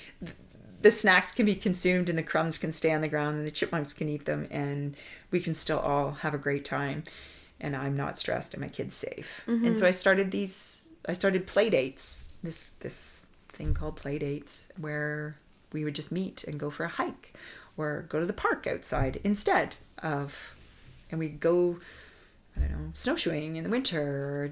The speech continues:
Speaker 1: tobogganing with the kids or something. So I started this outside thing, and it, it gained such, so much momentum that, uh,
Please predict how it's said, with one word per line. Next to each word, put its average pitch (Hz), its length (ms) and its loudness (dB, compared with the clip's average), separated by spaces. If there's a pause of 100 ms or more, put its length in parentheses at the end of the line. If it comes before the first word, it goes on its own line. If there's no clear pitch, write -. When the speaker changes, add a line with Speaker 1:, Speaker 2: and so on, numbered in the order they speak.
Speaker 1:
tobogganing 202 560 4
with 160 100 -8
the - 60 -6
kids - 320 -4
or 156 40 -6
something. - 380 -8
So - 120 -6
I - 40 -4
started 196 300 2
this 170 240 -4 (440)
outside 170 420 4
thing, 160 220 -8
and 185 120 0
it, 180 160 0 (100)
it 160 300 2
gained 208 320 4
such, - 300 0
so 226 200 6
much 202 260 2
momentum 165 680 2
that, 156 320 -2
uh, 175 160 -4